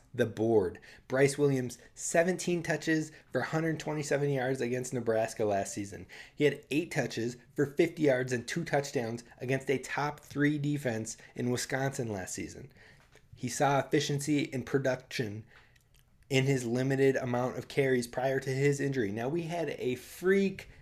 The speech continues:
show of injuries last year when it came to our running back room, but people did not miss a beat. We went, we had five running backs with major touches,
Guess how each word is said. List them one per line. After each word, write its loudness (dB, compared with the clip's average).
show 6
of -2
injuries 4
last 0
year 4
when 2
it -6
came -4
to 0
our 2
running 2
back -4
room, -2
but -2
people -2
did 0
not 0
miss -2
a 2
beat. -6
We 6
went, 4
we 4
had 4
five 0
running 4
backs 4
with 0
major 2
touches, -2